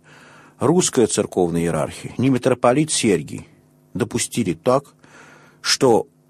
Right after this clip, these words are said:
на нашей Родине установился богоборческий большевистский режим. В конечном итоге наш народ сделал это возможным в нашей стране.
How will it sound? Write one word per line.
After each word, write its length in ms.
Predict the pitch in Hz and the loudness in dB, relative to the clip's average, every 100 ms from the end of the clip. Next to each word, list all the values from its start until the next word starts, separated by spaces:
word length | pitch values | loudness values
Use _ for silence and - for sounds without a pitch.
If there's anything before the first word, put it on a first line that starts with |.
| _ _ _ _ _ | _ _ _ _ _
на 160 | 104 127 | -2 2
нашей 460 | 135 127 - 82 92 | 2 2 0 -2 0
Родине 580 | 135 147 147 147 147 - _ _ _ - | 2 2 0 -2 -6 -10 _ _ _ -8
установился 760 | - - 98 95 131 135 107 | -6 -2 -2 0 0 -2 -4
богоборческий 800 | 98 98 92 92 110 - - - | -2 0 0 0 -2 -2 -6 -6
большевистский 720 | 82 80 - 78 82 - - 80 | -6 -4 -6 -6 -6 -8 -8 -8
режим. 380 | 78 - 57 - _ _ _ _ _ _ _ _ _ _ | -8 -12 -14 -18 _ _ _ _ _ _ _ _ _ _
В 80 | - | -6
конечном 540 | 131 151 185 - 156 | 0 2 2 0 -2
итоге 480 | 151 170 160 156 147 - _ _ _ _ _ _ _ _ _ _ _ _ _ _ _ | 0 0 0 0 -2 -6 _ _ _ _ _ _ _ _ _ _ _ _ _ _ _
наш 340 | 104 160 151 - | 0 2 0 -2
народ 600 | 120 147 160 127 - - - | 0 2 2 2 -2 -10 -12
сделал 520 | - 95 120 117 113 - | -6 -4 0 2 0 0
это 240 | 120 - | -4 -2
возможным 680 | 95 113 101 117 87 - 85 | 0 0 0 0 0 -2 -6
в 60 | 87 | -4
нашей 380 | 78 - - | -4 -6 -8
стране. 500 | - - 80 73 - | -10 -6 -6 -6 -12